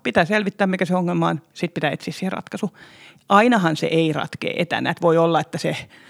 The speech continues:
sen vaiheen ratkaisu, että ok, nyt pitää katsoa labraa tai pitää katsoa jotain kuvantamista tai jonkun pitää kosketella sua, että tarvitaan ihokontaktia. Mutta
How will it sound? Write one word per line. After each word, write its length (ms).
sen 300
vaiheen 340
ratkaisu, 340
että 140
ok, 600
nyt 160
pitää 160
katsoa 360
labraa 440
tai 120
pitää 180
katsoa 220
jotain 220
kuvantamista 720
tai 380
jonkun 260
pitää 360
kosketella 560
sua, 180
että 100
tarvitaan 380
ihokontaktia. 840
Mutta 380